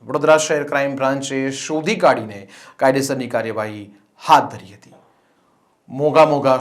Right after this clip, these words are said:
શોખના કારણે આ ચોરીને તેઓ અંજામ આપતા હોવાનું સામે આવ્યું છે.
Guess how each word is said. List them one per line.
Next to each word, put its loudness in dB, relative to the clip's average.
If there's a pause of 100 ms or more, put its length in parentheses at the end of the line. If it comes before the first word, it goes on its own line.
શોખના 4
કારણે 2
આ -4
ચોરીને -6 (480)
તેઓ -6
અંજામ 2
આપતા -2
હોવાનું -8 (200)
સામે -4
આવ્યું -14
છે. -20